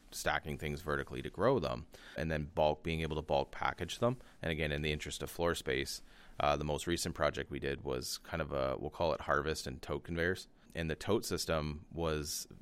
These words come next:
very complex, and there's Q R codes on the totes that we had to read and distribute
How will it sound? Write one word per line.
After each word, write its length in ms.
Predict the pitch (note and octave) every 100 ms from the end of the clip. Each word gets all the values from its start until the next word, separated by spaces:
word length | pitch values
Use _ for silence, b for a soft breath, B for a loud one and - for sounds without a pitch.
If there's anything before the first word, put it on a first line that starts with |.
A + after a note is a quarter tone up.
| -
very 300 | F2 F2+ F2+
complex, 560 | F2 D#2 D2 C#2+ - D2+
and 80 |
there's 140 | C#2+ -
Q 160 | - D2+
R 100 | C#2+
codes 240 | D2+ C#2+
on 100 | D2+
the 60 | C2+
totes 280 | D2+ C#2+
that 80 | -
we 80 | D2
had 80 | E2
to 80 | D2+
read 280 | D2+ D2
and 120 | C#2+ C#2
distribute 640 | C#2+ - C#2 C#2 C#2 -